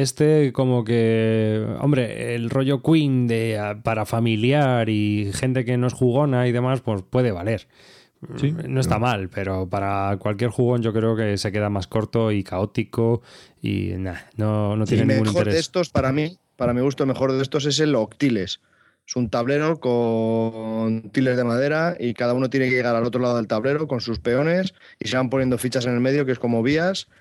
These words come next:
Speaker 3: y vas moviendo tus peones por el tablero a medida que se van abriendo las vías y llegar a los otros sitios.
Speaker 2: Mm.
Speaker 3: Eso para mí
Speaker 2: Pues
Speaker 3: creo que, que tiene bastante chichilla.
Speaker 2: Pues parecido al Suro, ¿no? Pero el Suro lo que tienes que
Speaker 3: Sí,
Speaker 2: hacer es
Speaker 3: es muy
Speaker 2: sobrevivir
Speaker 3: parecido, sí.
Speaker 2: sin, sin estrellarte.
Speaker 3: Sí, sí, es muy parecido.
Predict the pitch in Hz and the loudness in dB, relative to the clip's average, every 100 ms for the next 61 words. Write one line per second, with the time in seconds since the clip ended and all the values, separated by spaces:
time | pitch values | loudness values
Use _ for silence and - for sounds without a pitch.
0 | _ - 113 120 127 127 131 117 117 127 | _ -4 -2 0 0 2 0 -2 -4 -2
1 | 127 113 123 113 107 117 131 151 135 117 | -2 0 0 0 0 0 0 0 0 0
2 | 120 127 117 117 117 120 120 107 110 139 | 0 0 0 0 0 2 0 0 0 0
3 | 143 123 107 113 117 104 104 104 95 98 | 0 -2 0 0 0 -2 -4 -6 -4 -6
4 | 90 90 - _ _ _ - 127 113 123 | -6 -12 -14 _ _ _ -6 -4 0 0
5 | 127 123 131 135 131 127 123 120 110 101 | 2 2 0 0 2 2 2 2 0 -2
6 | - - 107 113 131 123 104 120 107 117 | -8 -8 -4 0 2 0 0 -2 0 -2
7 | - - 98 85 - _ _ _ _ _ | -2 -4 -4 -4 -8 _ _ _ _ _
8 | _ 104 92 101 117 107 - 117 107 120 | _ -4 2 2 2 0 0 0 2 0
9 | 120 95 87 110 110 107 110 107 - 113 | 0 -2 -2 0 0 2 0 0 2 2
10 | 139 147 107 101 113 135 113 - 110 - | 2 2 2 2 2 0 -2 -6 -8 -10
11 | _ - 110 98 104 98 95 85 85 _ | _ -2 0 2 4 2 0 -4 -10 _
12 | _ _ _ - 123 120 120 123 120 104 | _ _ _ -6 -2 0 0 2 0 -2
13 | 107 90 | -4 -6